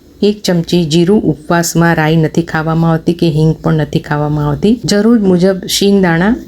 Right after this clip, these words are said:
એને હલાવીને મિક્સ કરી લઈએ છીએ. ત્યારબાદ થોડા ડ્રાયફ્રૂટ્સ ઉમેરું છું, કાજુ અને દ્રાક્ષ. જે વસ્તુ ન ભાવતી હોય એ તમારે સ્કીપ કરવાની છે. તમને એલર્જી હોય નટ્સની તો પણ તમે સ્કીપ કરી શકો છો.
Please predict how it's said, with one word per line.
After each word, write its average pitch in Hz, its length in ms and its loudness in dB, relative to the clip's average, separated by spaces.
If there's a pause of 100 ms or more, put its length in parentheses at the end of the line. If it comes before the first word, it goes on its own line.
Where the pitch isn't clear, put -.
(880)
એને 185 320 2
હલાવીને 175 460 2
મિક્સ 160 340 0
કરી 160 240 -4
લઈએ 156 300 0
છીએ. 220 300 -2 (840)
ત્યારબાદ 202 460 2 (200)
થોડા 185 220 2
ડ્રાયફ્રૂટ્સ 160 640 -2
ઉમેરું 165 280 2
છું, 240 400 -2
કાજુ 160 400 0
અને 175 220 2
દ્રાક્ષ. 156 440 -4 (140)
જે 170 180 2
વસ્તુ 214 360 0
ન 202 180 4
ભાવતી 196 380 2
હોય 208 320 2
એ 180 80 0
તમારે 170 360 0
સ્કીપ 170 300 -2
કરવાની 170 440 0
છે. 240 280 0 (460)
તમને 175 300 2
એલર્જી 202 400 2
હોય 208 180 2
નટ્સની 196 420 0
તો 160 160 0
પણ 180 180 -2
તમે 170 240 -2
સ્કીપ 165 300 -4
કરી 156 200 -4
શકો 160 300 -4
છો. 247 240 0